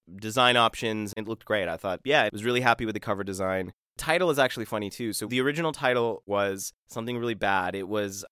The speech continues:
Reflections of the Young Man in Love.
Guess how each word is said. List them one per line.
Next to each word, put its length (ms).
Reflections 920
of 260
the 80
Young 340
Man 380
in 260
Love. 480